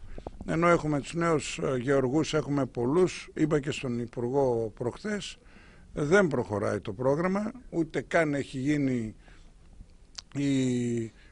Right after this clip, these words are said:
παραχώρηση σε εμάς του τριάντα εφτά τοις εκατό, αλλά το πιο βασικό είναι ότι υπάρχουν, ε, προβλήματα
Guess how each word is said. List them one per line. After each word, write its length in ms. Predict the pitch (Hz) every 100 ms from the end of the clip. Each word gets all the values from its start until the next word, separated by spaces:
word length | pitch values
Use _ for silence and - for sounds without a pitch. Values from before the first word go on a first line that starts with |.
| - 139
παραχώρηση 760 | 131 123 151 143 143 - 127
σε 160 | - 120
εμάς 560 | 131 170 175 - - -
του 140 | 143 107
τριάντα 320 | 131 127 123
εφτά 280 | 110 - 151
τοις 120 | 139
εκατό, 320 | 113 127 127
αλλά 200 | 208 185
το 100 | 156
πιο 180 | 151 190
βασικό 420 | 165 - 143 180
είναι 180 | 170 170
ότι 200 | 160 151
υπάρχουν, 500 | 143 170 160 156 151
ε, 180 | 147 139
προβλήματα 880 | 120 131 123 160 165 151 160 143